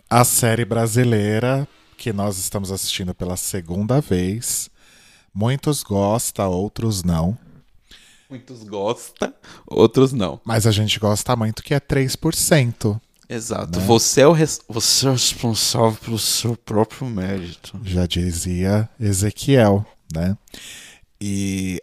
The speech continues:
Speaker 1: a gente assistiu a última temporada de três por cento, acho que faz o quê? Umas duas semanas? Talvez nem isso.
Speaker 2: Nem isso, acho que uma semana.
Speaker 1: Acho que uns dez dias, talvez.
Speaker 2: É.
Speaker 1: E aí a gente falou,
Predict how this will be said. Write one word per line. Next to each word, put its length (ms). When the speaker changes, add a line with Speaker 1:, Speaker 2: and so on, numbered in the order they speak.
Speaker 1:
a 140
gente 420
assistiu 560
a 100
última 380
temporada 540
de 140
três 320
por 140
cento, 500
acho 200
que 120
faz 340
o 60
quê? 180
Umas 300
duas 340
semanas? 720
Talvez 480
nem 240
isso. 100
Speaker 2:
Nem 280
isso, 160
acho 140
que 100
uma 160
semana. 520
Speaker 1:
Acho 100
que 80
uns 120
dez 340
dias, 320
talvez. 640
Speaker 2:
É. 180
Speaker 1:
E 100
aí 140
a 20
gente 240
falou, 320